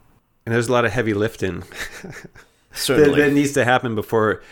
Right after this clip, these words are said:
Speaker 1: before we get there, right? I mean, we, you know, the doubt and uncertainty that, that gets deployed to either, um, sabotage, uh, somebody or to,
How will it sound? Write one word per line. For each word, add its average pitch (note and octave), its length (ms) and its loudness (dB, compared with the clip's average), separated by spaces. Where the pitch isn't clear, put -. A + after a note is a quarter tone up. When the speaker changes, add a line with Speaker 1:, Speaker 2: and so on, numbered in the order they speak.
Speaker 1:
before G2+ 320 -2
we F#2 120 0
get - 240 -6
there, - 260 -4
right? F#2+ 320 -2
I G#2+ 100 -4
mean, F#2 400 -6
we, A2 680 -2
you G#2 80 -16
know, - 160 -16
the G#2+ 180 -6
doubt C3 340 0
and A#2 100 -4
uncertainty F#2+ 800 -6
that, F#2+ 260 -10
that G2 200 -6
gets A2+ 200 -2
deployed G2 680 -4
to G2 560 -2
either, F#2 840 0
um, F2+ 300 -8
sabotage, A#2 840 0
uh, F2+ 360 -6
somebody A2+ 560 -2
or F#2+ 260 -4
to, F#2 580 -6